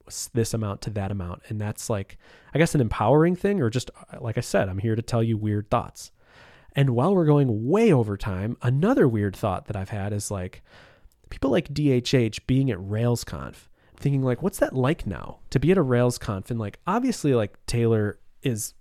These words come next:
somewhat wealthy, and we're, we interact with him and see him at conferences, and it's not a big deal. It doesn't feel like, like, he's a completely different person, but D H H is a whole other level. The dude drives,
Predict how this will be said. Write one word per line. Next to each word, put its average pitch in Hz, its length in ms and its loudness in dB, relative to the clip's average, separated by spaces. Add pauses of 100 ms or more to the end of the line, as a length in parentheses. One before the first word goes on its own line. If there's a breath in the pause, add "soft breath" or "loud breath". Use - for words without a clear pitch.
(120)
somewhat 107 480 -4
wealthy, 127 500 -4
and 113 260 -4
we're, 123 340 2 (300 soft breath)
we 120 120 0
interact 120 340 0
with 107 120 -6
him 120 180 -2
and 104 120 -4
see 113 160 -6
him 107 160 -4
at - 100 -8
conferences, 107 580 -4
and 101 80 -6
it's 98 160 -10
not 101 160 -4
a 92 60 -6
big 98 320 -8
deal. 113 360 0
It 101 100 -8
doesn't 107 300 -4
feel 120 380 -2
like, 95 340 -8 (540 loud breath)
like, - 160 -6
he's 110 180 -4
a 104 40 -4
completely 123 560 -4
different 101 220 -4
person, 139 300 0
but 110 140 -8
D 190 160 -4
H 165 120 -4
H 151 140 -2
is 127 120 2
a 107 80 -2
whole 202 340 -4
other 123 240 0
level. 107 600 0
The - 220 -14
dude 165 340 0 (420 loud breath)
drives, 135 600 0